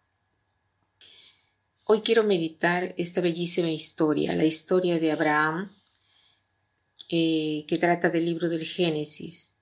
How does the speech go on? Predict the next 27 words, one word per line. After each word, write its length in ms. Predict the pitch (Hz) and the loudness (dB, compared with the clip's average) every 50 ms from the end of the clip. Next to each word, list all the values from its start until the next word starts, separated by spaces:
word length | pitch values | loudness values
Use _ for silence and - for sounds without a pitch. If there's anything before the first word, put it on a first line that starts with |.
| _ | _
eh, 800 | - 170 165 165 160 160 160 165 170 170 170 170 175 180 185 - _ _ _ _ | -6 -4 -2 -2 0 -2 -2 -4 -4 -6 -6 -8 -8 -8 -10 -14 _ _ _ _
que 300 | - 165 - - - _ _ _ - - - - | -2 -2 -2 -2 -8 _ _ _ -20 -18 -12 -6
el, 240 | 160 - 160 - - | -4 -2 -2 0 0
el 100 | 175 180 | 4 4
libro 220 | 185 208 214 233 | 4 6 6 6
del 120 | 214 196 180 | 6 4 4
Génesis 420 | 170 196 190 190 190 190 180 175 | 2 0 0 2 2 0 0 0
tiene 200 | - 185 175 180 | 0 0 0 0
cincuenta 600 | 180 - - 190 190 - - 180 180 175 185 175 | -2 -2 -2 -4 -4 -2 0 0 0 0 0 -2
capítulos 800 | - 165 160 - 165 143 - - - 147 156 160 156 - - - | -2 -4 -4 -4 -6 -8 -6 -8 -8 -8 -6 -6 -6 -8 -10 -8
y 80 | - 165 | -6 -2
los 300 | 160 165 160 160 - - | -2 0 -2 -2 -6 -6
once 360 | _ - 202 202 202 202 208 196 | _ 0 2 2 2 0 -4 -2
primeros, 640 | - 180 165 165 165 160 156 165 170 175 185 196 - | -2 -2 -2 0 0 0 0 0 0 0 0 0 0
eh, 280 | - 165 160 156 151 151 | -2 -2 -4 -4 -4 -6
capítulos 640 | - 165 165 - 185 175 180 190 180 180 180 180 175 | -6 -8 -6 -4 -6 -4 -2 0 0 0 0 -2 -2
cuentan 580 | - 165 160 156 156 - 165 165 170 175 - - - - - - - - - - - _ _ | -2 -2 -2 -2 -2 -2 -2 -2 -2 -6 -10 -16 -20 -20 -20 -20 -20 -20 -20 -20 -20 _ _
la 140 | 175 170 170 | 2 2 4
historia 720 | 165 160 - - - - 180 175 175 180 180 180 185 185 | 4 2 0 -2 -2 0 0 0 0 -2 -2 -2 -2 -2
de 400 | 175 165 156 151 151 147 - - | -2 -2 -2 -2 -4 -6 -8 -4
cómo 260 | - - 208 196 196 190 | 0 2 2 4 2 2
la 140 | 175 165 | 2 0
humanidad 720 | 165 160 165 165 165 160 151 151 165 156 165 180 185 180 - - _ - | 0 -2 -4 -8 -8 -6 -4 -4 -2 -2 -2 -2 -4 -6 -12 -18 _ -6
ha 460 | - 165 165 165 165 165 165 170 165 | 0 2 2 2 2 0 -2 -6 -8
venido 360 | 165 165 160 165 170 165 165 | -8 -8 -6 -6 -4 -4 -2
al 120 | 170 165 165 | -2 -2 -2
mundo. 580 | 180 202 196 170 147 135 147 - 180 - - | 0 0 0 0 -2 -4 -6 -10 -12 -16 -18